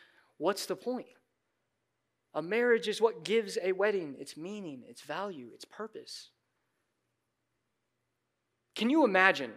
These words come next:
if Olivia, on the day of our wedding, at the end of the day, was like, "Hey man, this was super fun. Maybe next time we'll have a tent. <laughs> It was so great. Can't wait to do it again next year. See you later."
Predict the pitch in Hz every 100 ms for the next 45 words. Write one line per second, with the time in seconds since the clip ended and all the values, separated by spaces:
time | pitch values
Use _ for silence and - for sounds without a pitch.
0 | - _ _ _ _ _ - 175 - 175
1 | 202 240 170 139 127 190 175 208 233 220
2 | 214 208 180 135 117 170 202 226 240 247
3 | 254 233 175 131 - 185 196 175 - -
4 | - - _ _ _ - 196 180 170 165
5 | 160 - - _ _ _ 170 208 208 -
6 | 247 226 208 240 226 220 214 - - -
7 | _ _ _ _ - 214 247 240 240 247
8 | 233 233 226 208 202 233 226 233 240 240
9 | - - - - - - - - - -
10 | - - - 214 - 269 214 233 226 226
11 | - - 269 277 277 247 240 226 226 220
12 | 214 214 208 180 135 - - _ - -
13 | 240 233 208 170 131